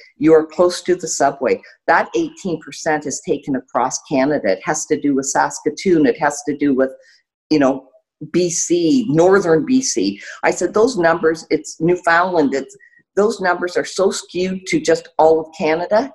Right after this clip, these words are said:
Yes, there are markets that might go down eighteen percent,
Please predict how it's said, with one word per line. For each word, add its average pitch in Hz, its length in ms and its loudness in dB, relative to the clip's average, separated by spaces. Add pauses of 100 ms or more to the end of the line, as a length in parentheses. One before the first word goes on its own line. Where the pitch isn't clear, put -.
(180)
Yes, 214 400 0
there 202 180 0
are 226 120 0
markets 165 500 -4
that 156 80 -2
might 131 240 -4
go 123 80 -10
down 117 240 -2
eighteen 117 380 -6
percent, 120 340 -6